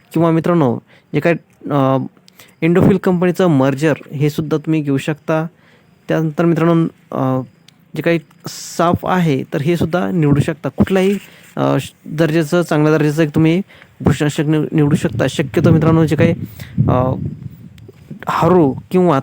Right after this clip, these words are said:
ताकद किंवा मित्रांनो, जे काही, अ, कस्टोडिया हे बुरशीनाशक आहे, ही चांगल्या टॉप दर्जाची आहे सुरुवातीच्या,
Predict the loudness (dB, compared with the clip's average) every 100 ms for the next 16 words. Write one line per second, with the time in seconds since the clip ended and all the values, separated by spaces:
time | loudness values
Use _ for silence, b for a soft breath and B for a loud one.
0 | 0 -2 -2 0 -2 -4 -16 -20 -20 _
1 | -10 0 2 2 2 2 2 2 2 0
2 | -2 -8 -20 B B B 0 0 0 -2
3 | -6 -8 -2 -2 2 2 4 2 -4 -6
4 | -2 2 2 2 0 0 -2 0 0 -2
5 | B B B -6 0 2 2 0 0 0
6 | -2 -2 -2 0 0 -2 -2 -2 -2 -2
7 | -4